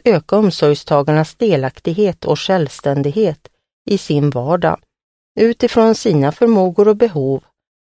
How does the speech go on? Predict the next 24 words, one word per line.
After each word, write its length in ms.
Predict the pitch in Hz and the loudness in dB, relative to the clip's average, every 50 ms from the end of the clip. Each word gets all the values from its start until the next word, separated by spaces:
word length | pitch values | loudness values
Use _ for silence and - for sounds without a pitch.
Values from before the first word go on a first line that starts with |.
| _ - | _ 0
Detta 340 | 160 147 127 - - 151 | 0 0 0 -2 -2 0
med 160 | 156 175 202 208 | 2 2 4 4
hjälp 340 | 170 139 131 139 - - | 4 4 2 0 0 0
av 160 | 165 160 160 170 | 2 2 2 2
ett 120 | 170 - | 2 2
arbetssätt 600 | 208 202 175 139 143 135 - - - 147 151 - | 2 2 2 2 0 -2 -4 -2 -2 -2 -2 -2
som 180 | - - 180 180 | -4 -6 -6 -4
kallas 480 | - - 202 175 143 135 135 - - - | -2 0 0 2 2 0 -2 -4 -6 -8
tydliggörande 960 | - 214 202 160 - 147 139 - 151 135 139 135 131 131 135 135 143 151 | -4 -4 -4 -2 -2 -2 -4 -2 -2 0 0 2 2 0 0 0 -2 -2
pedagogik. 960 | 156 - 180 165 175 165 - 196 196 196 - 247 214 147 - _ _ - - _ _ _ _ _ _ _ _ _ _ _ _ _ _ _ | -2 -2 -2 0 0 0 0 -2 -2 -2 -2 -4 -4 -4 -6 _ _ -20 -20 _ _ _ _ _ _ _ _ _ _ _ _ _ _ _
Det 100 | 170 165 | -2 -2
kan 360 | - - 151 139 139 151 175 | 0 0 0 2 2 2 0
exempelvis 960 | - - - - 220 208 202 185 - 156 156 156 165 190 220 - - - - _ _ | 0 -2 0 0 2 2 2 2 0 -2 0 2 2 2 2 0 -2 -10 -20 _ _
vara 300 | - 143 143 135 131 131 | -2 0 2 2 2 0
ett 140 | 127 - - | 0 -2 -2
visuellt 520 | 160 160 - - 233 208 160 139 139 - | -4 -4 0 2 4 4 4 2 0 -4
schema 540 | - - 240 220 175 139 156 202 233 196 160 - _ _ _ _ _ _ _ - | -4 0 2 2 2 2 0 0 -2 -2 -4 -8 _ _ _ _ _ _ _ -4
som 180 | - 254 254 247 | 0 2 2 4
berättar 440 | 240 214 185 156 147 - - 196 190 | 4 4 4 2 0 0 0 2 2
vad 140 | 208 208 | 2 0
som 160 | - 254 247 208 | 0 0 0 2
händer 300 | 175 147 135 123 127 123 | 2 0 0 0 -2 -2
under 280 | 123 127 127 - 139 | -2 -2 -2 -2 -2
dagen. 520 | - 185 208 220 208 170 175 - - 175 | 0 0 0 0 0 -2 -4 -8 -8 -10